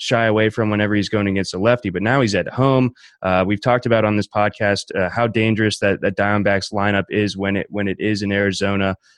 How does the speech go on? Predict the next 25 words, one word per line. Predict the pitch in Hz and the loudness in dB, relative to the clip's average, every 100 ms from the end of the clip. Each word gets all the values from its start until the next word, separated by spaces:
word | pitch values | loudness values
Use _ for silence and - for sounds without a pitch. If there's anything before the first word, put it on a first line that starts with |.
| _ | _
Um, | - 87 85 | -4 -4 -2
and | 92 95 | -4 0
then | 95 92 | 0 0
obviously | 98 98 92 101 | 0 0 -2 -6
the | 92 | -6
platoon | 92 - 107 | -8 -4 -2
advantage | 98 95 95 95 - | -2 -2 -2 -4 -4
there | 95 92 | -2 -2
just | 87 87 | -4 -8
makes | 98 92 - | -6 -6 -6
it, | 92 - - | -8 -10 -14
you | 78 | -10
know, | 98 95 _ _ - | -8 -10 _ _ 0
really | 156 147 | 2 4
the | 113 | 4
only, | 113 107 95 | 4 2 0
the | 107 | 0
only | 127 104 - | -2 0 0
issue | 120 - 110 | 0 0 0
with, | 98 - 104 | -2 -2 -4
with | 95 | -2
Lamb | 98 95 98 95 | -2 -2 0 -2
is, | 92 | -2
is | - 92 | -4 -4
a, | 92 | -4